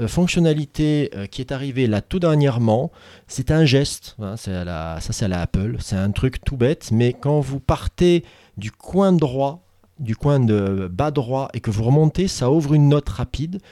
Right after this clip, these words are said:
dans laquelle vous pouvez griffonner, et cetera. Pour moi, c'est l'équivalent d'un post-it numérique. Sauf que c'est enregistré automatiquement, c'est un bonheur à utiliser, je m'en sers très,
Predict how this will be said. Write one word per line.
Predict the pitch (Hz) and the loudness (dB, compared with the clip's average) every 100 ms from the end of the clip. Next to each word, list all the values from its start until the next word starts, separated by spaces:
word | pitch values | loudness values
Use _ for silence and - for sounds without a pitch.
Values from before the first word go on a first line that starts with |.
| - - | -20 -8
dans | 104 | 0
laquelle | 113 - 156 | 0 2 -2
vous | 123 | -2
pouvez | - 113 131 | -6 -2 0
griffonner, | 120 160 - 165 160 | 0 -2 0 2 2
et | |
cetera. | - 131 135 156 - | 0 -2 -2 -2 -2
Pour | 123 | 0
moi, | 147 | 0
c'est | - 113 | -2 -4
l'équivalent | 110 107 113 135 | -4 -4 -2 0
d'un | 95 | 0
post-it | - 160 - 156 156 - - | -2 -6 -6 -8 -10 -12 -4
numérique. | 113 110 98 92 - - _ _ _ - - - - - | 2 4 4 0 -6 -18 _ _ _ -20 -20 -20 -20 -12
Sauf | - 139 | -4 -4
que | - | -2
c'est | 127 | 0
enregistré | 110 107 113 - | 0 0 -2 -2
automatiquement, | 104 - 98 95 104 - 107 127 175 | -2 0 0 0 -6 -2 0 2 0
c'est | 196 - - 104 - | -2 -2 0 0 0
un | 95 | 0
bonheur | 95 113 127 131 107 | 2 4 4 2 0
à | 98 | -2
utiliser, | 98 - 101 98 107 151 | -2 -4 -2 -2 -2 -2
je | 104 | 0
m'en | 95 | -2
sers | 90 - 110 90 - _ _ _ _ _ | -2 -2 -2 -4 -10 _ _ _ _ _
très, | - 151 | -4 -4